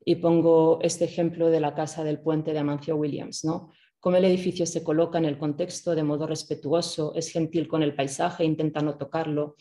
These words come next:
y el día que el edificio desaparezca, el lugar quedará intacto, ¿no? Y entonces se nos plantean preguntas como, ¿cómo podemos crear edificios con una reducción de las fundaciones y las excavaciones?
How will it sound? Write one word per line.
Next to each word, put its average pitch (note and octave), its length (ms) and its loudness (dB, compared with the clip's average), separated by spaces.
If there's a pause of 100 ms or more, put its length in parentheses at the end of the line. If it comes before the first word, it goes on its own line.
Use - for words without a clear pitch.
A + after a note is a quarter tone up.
(300)
y F#3 80 -2
el F3 80 4
día G3 220 4
que G3 80 0
el F#3+ 60 2
edificio F3 460 0
desaparezca, E3 960 -4
el D#3+ 120 2
lugar D#3 340 2
quedará D3+ 320 0
intacto, C#3+ 480 -6
¿no? D3 340 -4
Y E3+ 120 0
entonces E3 260 2
se F#3 80 -2
nos E3+ 140 -2
plantean D#3+ 480 -2
preguntas D#3+ 480 0
como, D3+ 440 -6
¿cómo E3+ 220 -2
podemos E3+ 320 2
crear D#3 240 -2
edificios D3+ 540 -4
con D3+ 140 -4
una D3 100 -4
reducción D3 420 -2
de C#3 80 -2
las C#3+ 140 -6
fundaciones D3 600 -4
y C#3+ 40 -10
las C3 180 -6
excavaciones? E3 960 -4